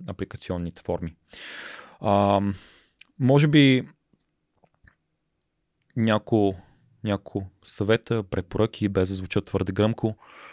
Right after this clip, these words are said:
Ам, първото вързано с ясна мотивация и то е:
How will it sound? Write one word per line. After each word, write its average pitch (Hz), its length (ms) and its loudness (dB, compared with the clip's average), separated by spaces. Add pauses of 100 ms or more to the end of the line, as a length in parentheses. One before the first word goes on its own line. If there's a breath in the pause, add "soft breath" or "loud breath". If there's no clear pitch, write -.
(240 loud breath)
Ам, 92 560 -2 (1700)
първото 107 280 2
вързано 104 220 2
с - 160 -4
ясна 107 240 2
мотивация 107 600 0 (440)
и 101 80 -8
то 101 240 2
е: 98 220 0